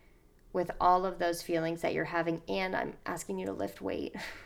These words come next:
So I just, I do wanna say this is totally of his own,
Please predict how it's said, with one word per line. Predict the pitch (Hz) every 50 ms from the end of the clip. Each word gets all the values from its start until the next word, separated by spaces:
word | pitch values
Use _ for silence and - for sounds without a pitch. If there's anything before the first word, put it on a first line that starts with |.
| - - - - - - - - - - - - - - - - - - - - - - - - - - - - - - -
So | - - - 240 233
I | 226 226
just, | 220 262 277 269 - -
I | 226 240
do | 208 254 277 285
wanna | 285 262 254 254
say | - - 214 202 190 185 - - 196
this | 214 208 208 208
is | 196 - -
totally | - - 220 214 208 214 208 202 190 185 175 - - -
of | 180 175 170
his | 170 185 170 165 - -
own, | 175 170 170 170 170 165 165 165 165 170 170